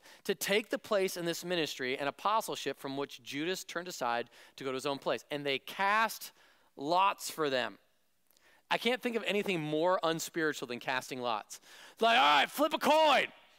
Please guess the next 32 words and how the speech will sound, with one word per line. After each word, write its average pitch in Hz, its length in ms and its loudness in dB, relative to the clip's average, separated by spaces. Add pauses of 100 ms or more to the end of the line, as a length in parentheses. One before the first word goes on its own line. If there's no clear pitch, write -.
What 240 180 4
is, 262 60 -2
which 370 240 0
one 285 140 6
do 254 40 4
you 240 80 4
think?" 220 360 2 (480)
I 262 80 6
mean, 254 260 4
this 320 140 2
is 339 40 -4
what 359 140 4
I, 247 220 4
I - 20 6
love 269 300 4
about 233 380 4
that, 185 280 4
is 220 120 0
that 233 280 4 (300)
they 233 160 4
didn't 311 220 4
go, 262 240 6
"All 247 180 4
right, 269 180 6
Lord, 269 440 6
I'm 208 180 2
waiting 262 320 4
for - 100 -4
the 208 140 2
light 220 500 4
to - 100 0
shine 240 840 4